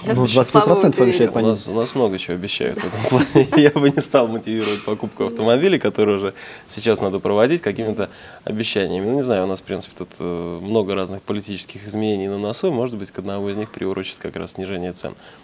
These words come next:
Speaker 3: Хороший такой будет предвыборный ход в этом плане. Но, э, по поводу тест-драйв тоже интересная очень, э, вещь. Она тоже, как ни странно, связана с классами. М, чуть раньше по времени была такая ситуация, когда автомобиль как бы престижного класса можно было взять в тест-драйв, но не объехать на нем вокруг салона.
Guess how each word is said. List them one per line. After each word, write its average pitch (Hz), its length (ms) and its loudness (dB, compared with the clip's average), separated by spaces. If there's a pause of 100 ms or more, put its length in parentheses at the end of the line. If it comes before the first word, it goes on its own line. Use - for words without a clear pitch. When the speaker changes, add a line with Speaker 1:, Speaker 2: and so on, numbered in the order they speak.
(180)
Speaker 3:
Хороший 110 360 -2
такой 92 240 -8
будет 90 140 -10
предвыборный 101 600 -6
ход 90 200 -10 (420)
в - 80 -14
этом 90 220 -10
плане. 87 240 -8
Но, 165 200 0 (380)
э, 107 280 0 (160)
по 143 80 2
поводу 151 260 2
тест-драйв 165 380 2
тоже 120 180 4
интересная 104 380 -2
очень, 98 200 -4
э, 101 240 -2
вещь. 151 220 0
Она 104 120 2
тоже, 135 200 0
как - 120 -12
ни 107 60 -4
странно, 120 300 0
связана 101 340 -2
с - 100 -6
классами. 98 600 0 (580)
М, - 100 -14
чуть 127 160 -2
раньше 107 340 0
по - 180 -2
времени 160 400 2
была 120 240 2
такая 101 240 -4
ситуация, - 360 -6
когда 98 200 -4
автомобиль 92 500 -6
как 90 100 -10
бы 87 40 -10
престижного 90 560 -10
класса - 320 -6
можно 98 240 -8
было 90 200 -8
взять 92 200 -12
в - 60 -20
тест-драйв, 98 460 -6 (440)
но 107 160 -4
не 98 300 -4
объехать 101 400 -4
на 85 80 -6
нем 85 100 -6
вокруг 87 300 -10
салона. 92 380 -6